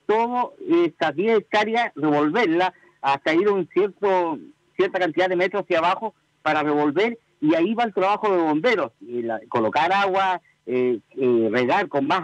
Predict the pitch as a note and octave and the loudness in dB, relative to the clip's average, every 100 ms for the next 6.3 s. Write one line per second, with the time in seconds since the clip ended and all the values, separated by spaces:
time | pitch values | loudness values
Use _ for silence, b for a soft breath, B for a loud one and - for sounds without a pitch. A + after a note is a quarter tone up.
0 | F#3+ F#3+ F3+ D3+ E3 F3 D3 B2 G3 F3+ | 0 0 -2 -2 -4 -6 -8 -4 -4 -4
1 | D3 C#3 - _ _ - C3+ C3+ A#2+ F#3 | -4 -6 -8 _ _ -4 0 0 0 -2
2 | G3+ F#3 D#3 E3 F#3+ F#3 F3+ D3+ D3 C#3+ | 0 -2 -2 0 0 0 0 0 0 -2
3 | C#3+ C#3 B2 A3+ F#3 D3 C#3 F3 G3 A3 | -2 -4 -2 -4 -2 -2 -2 -2 -2 -2
4 | F3 F#3+ G#3 b b - D3 D3+ F3+ F#3 | 0 0 -2 b b -2 0 2 0 0
5 | F#3+ F3 F3+ F#3 E3+ C#3+ - C#3 F#3 G3+ | -2 -2 0 0 -2 -2 -2 -2 0 2
6 | D#3 F3+ | 0 -2